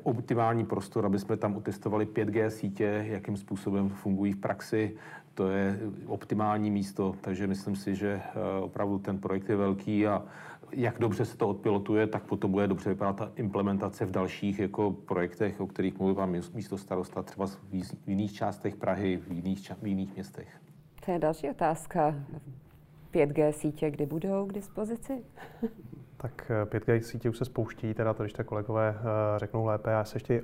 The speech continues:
Speaker 3: drobně vrátím, jenom takovou dro-, droboučkou noticku, eh, k tomu akademickému sektoru, ten je pro nás strašně důležitý. Eh, vy jste zmínila ty studenty, jsem, včera jsem se bavil s jedním vyšším představitelem z Č V U T, ten říkal, eh, "Já ani nevím, jak ta univerzita funguje, tam když, eh, rektor na začátku svého působení vypustí nějakou informaci, jak skrz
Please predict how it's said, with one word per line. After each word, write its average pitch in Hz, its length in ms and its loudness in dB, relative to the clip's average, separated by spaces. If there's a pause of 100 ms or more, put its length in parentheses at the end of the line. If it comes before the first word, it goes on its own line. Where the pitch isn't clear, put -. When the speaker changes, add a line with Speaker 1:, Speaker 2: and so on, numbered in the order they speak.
Speaker 3:
drobně 117 440 4
vrátím, 113 420 2
jenom 110 260 0
takovou 110 380 -2
dro-, 107 640 -4
droboučkou 110 520 0
noticku, 117 520 0
eh, 107 840 2
k - 60 -10
tomu 113 180 2
akademickému 110 560 0
sektoru, 113 380 0
ten 117 120 2
je 113 60 0
pro 117 100 0
nás 117 100 0
strašně - 360 0
důležitý. 110 480 -2
Eh, 107 520 -6
vy 104 60 -6
jste - 180 -2
zmínila 107 320 0
ty 120 100 -4
studenty, 120 640 0 (280)
jsem, 104 260 -2
včera 104 280 -2
jsem 117 140 -2
se - 100 -6
bavil 107 220 0
s 104 40 0
jedním 104 460 -2
vyšším 101 200 -6
představitelem 107 640 0
z - 60 -12
Č - 160 0
V 107 120 4
U 107 40 0
T, 107 100 -4
ten 104 140 -2
říkal, 107 320 2
eh, 107 580 0
"Já 104 120 4
ani 113 180 2
nevím, 117 200 4
jak 110 120 2
ta 120 100 4
univerzita 113 460 2
funguje, 117 560 6
tam 113 220 -2
když, - 400 -4
eh, 113 520 6
rektor 113 360 2
na 113 80 4
začátku 110 420 4
svého 113 180 4
působení 117 440 2
vypustí 117 400 -2
nějakou 110 260 4
informaci, 113 460 2
jak 117 100 -2
skrz - 420 -6